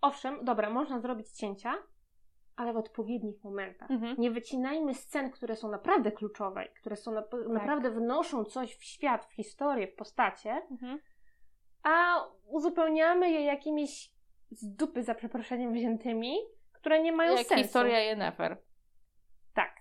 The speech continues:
Speaker 1: ale do tego sobie zaraz
Speaker 2: <laughs> Przejdziemy.
Speaker 1: przejdziemy.
Speaker 2: Tak.
Speaker 1: No tak. Ja myślę, że to się w ogóle będzie przy wiedzie, jeszcze będziemy
Speaker 2: Mhm.
Speaker 1: wracać do Gelar-,
Speaker 2: Na
Speaker 1: Geralta
Speaker 2: pewno.
Speaker 1: przez cały
Speaker 2: E,
Speaker 1: odcinek,
Speaker 2: często
Speaker 1: ale
Speaker 2: się pojawiały takie propozycje, w-,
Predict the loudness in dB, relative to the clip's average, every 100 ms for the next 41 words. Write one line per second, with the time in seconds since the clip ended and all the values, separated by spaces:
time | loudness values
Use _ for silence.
0 | 6 8 10 10 10 10 10 10 10 8
1 | 6 6 6 4 2 -2 -4 -6 -4 -2
2 | 0 0 -4 _ _ _ -20 -12 -2 -2
3 | 0 0 0 -2 -2 2 2 2 0 -2
4 | -2 0 0 -2 -4 -4 -4 -4 -2 -2
5 | -4 -4 -4 -4 -4 2 4 4 0 -2
6 | -6 0 2 2 -2 -2 -2 -2 2 2
7 | 4 2 2 2 2 0 0 -2 -6 -6
8 | -6 -6 -6 -6 -6 -4 -4 -6 -8